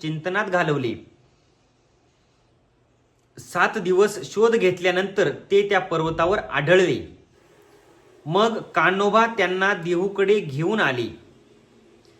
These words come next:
परतताना तुकाराम इंद्रायणीच्या डोहाजवळ बसले. सूर्योदयाच्या वेळी स्नान करून त्या दोघांनी सात दिवसांचे पारणे तेथेच सोडले.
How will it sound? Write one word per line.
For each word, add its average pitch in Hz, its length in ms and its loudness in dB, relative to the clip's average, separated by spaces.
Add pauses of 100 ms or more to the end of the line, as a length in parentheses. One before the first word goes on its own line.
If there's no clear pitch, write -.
(400)
परतताना 208 640 2
तुकाराम 196 560 0
इंद्रायणीच्या 180 600 -2
डोहाजवळ 165 640 -2
बसले. 151 720 -4 (640)
सूर्योदयाच्या 202 880 4
वेळी 180 380 2
स्नान 196 340 -2
करून 180 460 -2
त्या 208 280 -2
दोघांनी 175 580 -4
सात 196 320 -4
दिवसांचे 170 520 -4
पारणे 160 520 -2
तेथेच 170 580 -6
सोडले. 139 360 -4